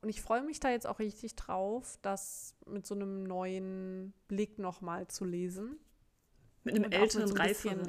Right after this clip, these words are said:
Speaker 1: in Anführungsstrichen, ja, genau, und auch mit mehr Bucherfahrung. Also ich habe in der Zwischenzeit mich so viel mit dem Fantasy-Genre beschäftigt und bin ein absoluter Game of Thrones, äh, äh, Greek geworden. Nicht Greek,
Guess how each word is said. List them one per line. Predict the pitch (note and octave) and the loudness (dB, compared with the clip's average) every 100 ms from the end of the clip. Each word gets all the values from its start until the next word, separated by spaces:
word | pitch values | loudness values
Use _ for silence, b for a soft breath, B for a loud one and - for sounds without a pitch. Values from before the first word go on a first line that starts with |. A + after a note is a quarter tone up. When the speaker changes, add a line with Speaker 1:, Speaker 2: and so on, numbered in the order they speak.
| F#3 | -4
Speaker 1:
in | G3 | -6
Anführungsstrichen, | G3 - G#3+ G#3 - G#3 G3 G#3 G3+ b b b b | -8 -2 -2 -2 -2 -4 -2 -6 -10 b b b b
ja, | G#3 G3+ B3 | 4 6 6
genau, | A#3 G3+ G3 C4+ | 4 4 6 6
und | C4+ - | 4 0
auch | G#3 | 0
mit | A3+ G#3 | -2 -2
mehr | G#3 G3 | -2 -2
Bucherfahrung. | - A3 C#4+ - G#3 F#3+ - F#3 F3+ F3+ F3+ F3+ F#3 | 0 0 2 0 0 -2 -2 -2 2 4 4 2 2
Also | - G3 | 0 0
ich | G#3 | -2
habe | C4 B3+ | -2 -2
in | G#3+ | -2
der | G#3 | -4
Zwischenzeit | - A3+ - G#3 - G3+ F#3+ F#3 - b b b | -4 -4 -4 -6 -6 -4 -2 -4 -8 b b b
mich | G#3+ - | -10 -6
so | A3 B3+ | -4 -4
viel | - B3 | -4 -4
mit | A3 | -2
dem | G#3+ G3+ | -4 -2
Fantasy-Genre | A#3 B3+ C4 G#3+ G#3 G3+ G#3 G3+ G3+ G3 | -4 0 -2 -2 -2 -2 0 0 0 0
beschäftigt | G3 - G3+ G3 - G3 F#3+ - - | -2 -4 -4 -4 -2 -2 -2 -6 -14
und | F#3+ G3 F#3+ F#3 | -6 -4 -4 -6
bin | G3+ F#3+ | -4 -4
ein | G3 | -4
absoluter | - - G3 G3 | -6 -8 -6 -4
Game | F#3+ | -2
of | G3 - | -4 -4
Thrones, | B3+ C4 C4 - - - - - - - | -2 -2 -4 -8 -10 -14 -14 -16 -12 -4
äh, | A3 A3 G#3+ G#3+ G#3+ G#3+ b b b b b | 0 0 0 -2 -4 -8 b b b b b
äh, | - G#3 F3+ | -4 -2 0
Greek | G#3 A#3 A#3 | 4 4 4
geworden. | G#3 G3 G3+ G#3 G#3 A3 A3 A3 G#3 | 0 6 8 8 6 2 0 -2 -6
Nicht | F#3+ - | -10 -8
Greek, | F#3 G3+ F#3+ | 0 2 2